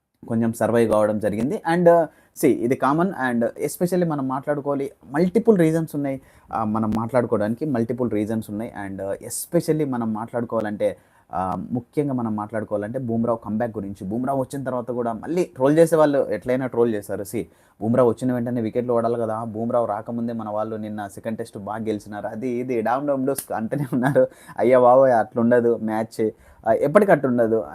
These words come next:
And, ఆ, మ్యాచ్, ఆ, depending upon సిచ్యువేషన్‌ని బట్టి ఉంటది మ్యాచ్ ఎప్పుడైనా. ఇంగ్లాండ్ మంచిగా ఆడుతున్నారు, చాలా మంచిగా ఆడుతున్నారు. రూట్ లాంటి,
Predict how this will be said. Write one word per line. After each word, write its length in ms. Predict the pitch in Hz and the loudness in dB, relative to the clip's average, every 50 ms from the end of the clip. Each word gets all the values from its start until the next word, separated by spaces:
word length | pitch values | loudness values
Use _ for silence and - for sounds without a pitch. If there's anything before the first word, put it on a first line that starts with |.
| 107 104 | -6 -6
And, 160 | 98 98 98 | -4 0 0
ఆ, 240 | 98 101 101 90 - - | 2 2 0 0 -4 -10
మ్యాచ్, 800 | - 80 95 104 110 113 120 127 127 - - - 131 123 120 - - - | -10 -6 -4 -4 -2 -2 -2 -4 -4 -6 -6 -4 -2 0 0 0 0 0
ఆ, 340 | 98 95 95 98 90 - - - _ _ 104 | 0 0 0 -2 -2 -4 -6 -10 _ _ -6
depending 380 | 107 127 - 127 127 127 123 | -4 -4 -2 0 -2 -2 -2
upon 300 | 120 110 - 120 120 110 - - _ _ _ _ | -4 -6 -6 -6 -6 -6 -8 -10 _ _ _ _
సిచ్యువేషన్‌ని 600 | - - 123 117 - 123 123 127 123 - 127 123 | -10 -8 -8 -6 -2 -2 -2 -2 0 -2 -2 -2
బట్టి 180 | 117 110 95 117 | -2 -2 -4 -6
ఉంటది 240 | 107 101 107 101 101 | -4 -4 -4 -4 -4
మ్యాచ్ 260 | 98 98 95 95 107 | -6 -8 -8 -8 -8
ఎప్పుడైనా. 420 | 92 - 98 98 95 95 95 92 - _ _ _ _ _ _ _ _ _ _ _ _ _ _ _ _ _ | -8 -6 -6 -6 -6 -6 -8 -12 -16 _ _ _ _ _ _ _ _ _ _ _ _ _ _ _ _ _
ఇంగ్లాండ్ 340 | - 120 131 147 151 156 156 | -4 0 2 2 2 2 2
మంచిగా 340 | 139 127 120 120 - 127 123 | 0 -2 -4 -4 -2 -2 -2
ఆడుతున్నారు, 440 | 117 113 - 110 110 107 107 113 - - - 110 | -2 -2 -4 -6 -6 -4 -4 -6 -8 -8 -8 -8
చాలా 140 | 110 120 | -6 -6
మంచిగా 280 | 117 117 113 113 113 110 | -4 -6 -6 -4 -4 -4
ఆడుతున్నారు. 440 | 107 87 - 98 98 98 98 104 101 - _ _ _ _ _ _ _ - | -4 -4 -6 -8 -8 -6 -8 -8 -10 -12 _ _ _ _ _ _ _ -2
రూట్ 360 | 110 165 190 233 247 240 - | 0 4 4 4 4 4 4
లాంటి, 520 | 196 175 165 170 170 165 175 165 147 - | 4 4 4 2 2 2 0 0 0 -2